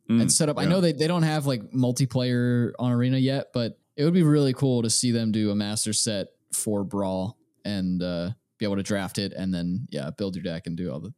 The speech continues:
Speaker 2: the other thing. Anyway, yeah, my deck in Commander Masters, uh, my first draft, I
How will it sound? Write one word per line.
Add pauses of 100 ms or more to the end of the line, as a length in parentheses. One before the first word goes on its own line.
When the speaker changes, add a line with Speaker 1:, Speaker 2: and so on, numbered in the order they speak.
(140)
Speaker 2:
the
other
thing. (280)
Anyway, (600)
yeah,
my
deck
in
Commander
Masters,
uh,
my
first
draft,
I